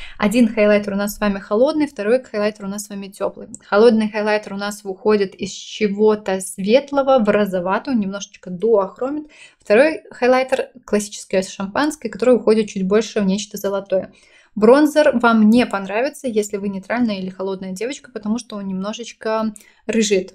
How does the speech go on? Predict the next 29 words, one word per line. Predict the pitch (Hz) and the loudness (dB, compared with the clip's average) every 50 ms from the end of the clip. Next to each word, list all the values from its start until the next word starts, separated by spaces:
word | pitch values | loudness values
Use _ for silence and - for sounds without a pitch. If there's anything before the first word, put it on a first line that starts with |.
| _ _ - | _ _ 2
Минимально, | 226 226 220 214 202 196 202 214 247 285 302 240 - - | 4 6 6 6 4 2 0 0 2 2 2 0 0 -2
но | 202 190 | -6 -8
всё-таки | 190 - 220 247 - 247 - - 214 | -6 -6 -6 -6 -8 -6 -4 -4 -4
такой | 208 208 208 - 214 | -4 -4 -2 2 4
момент | 214 208 196 196 190 190 185 | 4 4 4 2 -2 -4 -6
присутствует | - 202 202 - - 302 294 _ _ - 285 269 269 - | -6 -8 -8 -8 -10 -10 -10 _ _ -6 -6 -4 -4 -4
и | 226 | -4
есть | 226 220 208 233 262 254 - | -2 2 4 4 4 4 2
лёгкая | 214 214 214 - 220 208 208 | 0 0 0 -2 -6 -6 -6
краснинка. | 208 - 208 208 - 208 196 190 185 - - - _ _ _ _ _ - | -6 -8 -8 -6 -6 -4 -4 -4 -4 -6 -12 -20 _ _ _ _ _ -6
Касаемо | - 208 - 247 240 247 226 220 214 214 | -6 -4 0 2 2 4 4 4 4 6
румян, | 226 233 233 214 196 196 202 196 - - _ _ _ _ _ _ _ | 6 6 4 4 2 -2 -6 -14 -20 -20 _ _ _ _ _ _ _
м, | _ - - 226 226 226 226 226 226 | _ -8 -2 0 2 2 2 2 4
они | 220 214 220 247 285 339 349 359 | 4 4 4 4 4 2 0 -4
тоже | - - - 226 254 262 277 | 0 4 6 6 6 6 4
немножко | 277 240 202 208 240 240 - 226 | 4 2 2 0 -2 -4 -6 -12
тёпленькие. | - - 185 180 180 - 185 185 185 - - - 190 - _ _ _ | -6 -2 -2 -2 -2 -4 -10 -10 -10 -10 -14 -16 -16 -18 _ _ _
Это | - 254 277 285 285 311 302 302 294 262 - - - | -4 -4 -4 0 2 2 4 4 4 2 -2 -2 2
персико-розовый | - 247 247 - - - - 226 214 208 208 208 208 202 180 180 185 190 190 | 2 2 2 2 -2 -8 -4 0 2 2 2 2 0 -2 -4 -4 -6 -6 -6
оттенок, | 190 - 302 320 349 277 | -6 -6 -4 -2 -2 -2
достаточно | - - - - 240 240 - - - 208 | -4 -4 -6 -6 -6 -6 -6 -10 -10 -8
яркий | 202 - - - - _ - 185 | -8 -8 -10 -12 -12 _ -10 -6
персико-розовый | 202 208 208 - - _ - - 196 190 196 208 208 220 208 208 202 | -6 -6 -6 -8 -20 _ -8 -6 -4 -4 -4 -4 -6 -6 -8 -8 -10
оттенок. | 196 202 - 190 180 185 185 _ - _ - - _ - | -12 -12 -14 -14 -12 -14 -14 _ -20 _ -20 -12 _ 4
Здесь | 226 220 220 - | 4 6 6 6
обалденная | 220 208 226 220 208 214 220 214 214 202 | 6 6 6 6 6 4 2 2 2 0
прессовка, | 208 208 208 208 - - 277 311 - - - 330 320 | 0 -4 -6 -2 2 2 2 2 2 -4 -8 -8 -8
тени, | - - - 240 240 226 226 214 208 196 196 - | -6 -2 0 2 2 2 2 0 -2 -4 -8 -12
ой. | - 175 175 170 | -12 -12 -12 -14